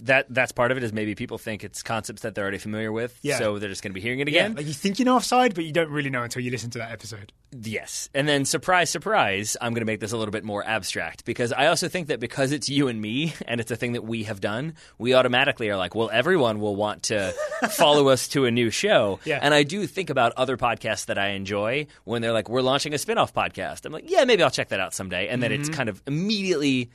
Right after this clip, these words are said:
Speaker 1: gone from my mind.
Speaker 2: Yep.
Speaker 1: Uh, and, and I do think that, like, that's a thing that happens, is there's so many spin-off podcasts and sister podcasts and associated podcasts now that it can be difficult to track. And I would say to that,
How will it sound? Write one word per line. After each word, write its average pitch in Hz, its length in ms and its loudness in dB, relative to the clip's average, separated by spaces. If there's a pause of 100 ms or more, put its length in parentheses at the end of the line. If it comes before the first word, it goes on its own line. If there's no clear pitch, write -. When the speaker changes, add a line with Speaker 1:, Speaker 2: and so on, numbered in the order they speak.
(520)
Speaker 1:
gone 123 280 4
from 113 160 -6
my 98 120 -2
mind. 71 400 -12
Speaker 2:
Yep. 151 240 -2
Speaker 1:
Uh, 131 260 4
and, 147 220 2
and 135 140 2
I 120 80 2
do 143 200 -4
think - 300 -6
that, 127 140 -2
like, 107 260 -4 (300)
that's 123 220 0
a 135 60 -4
thing 127 180 -4
that 117 100 -6
happens, 101 380 -2
is 92 140 -8
there's 101 140 -6
so 123 140 -2
many 123 160 -2
spin-off 117 340 -6
podcasts 117 600 -2
and 98 180 -8 (200)
sister - 400 -2
podcasts 147 760 2
and 113 120 -4
associated 170 580 0
podcasts 147 460 -2
now 123 200 0
that 110 140 -2
it 107 80 -8
can 117 100 -10
be 110 80 -4
difficult 107 380 -12
to - 60 -20
track. 135 400 -4 (240)
And 127 140 0
I 131 60 6
would 127 160 0
say 127 300 2 (240)
to 220 220 -4
that, 110 320 2